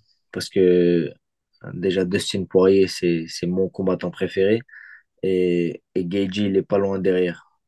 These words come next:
C'est tous les deux des, tu vois, tous les bonus qu'ils ont eu, ils font la, ils montrent à quel point leurs combats, ils sont excitants.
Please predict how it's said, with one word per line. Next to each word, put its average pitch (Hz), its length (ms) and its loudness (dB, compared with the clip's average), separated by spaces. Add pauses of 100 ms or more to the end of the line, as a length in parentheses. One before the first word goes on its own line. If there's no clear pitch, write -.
(160)
C'est - 220 -14
tous 101 140 -8
les 101 140 -2
deux 104 180 6
des, 92 340 6
tu - 120 -2
vois, 98 160 4
tous - 140 -6
les 98 100 0
bonus 101 340 -2
qu'ils 98 220 -6
ont 101 80 -4
eu, 104 100 -4
ils 101 240 -4
font - 220 -4
la, 90 340 -2 (1400)
ils - 260 -6
montrent 113 340 0
à 95 80 -2
quel 107 220 0
point 110 200 0
leurs 101 200 -6
combats, 101 320 0
ils 95 60 -2
sont - 180 -12
excitants. 120 520 -2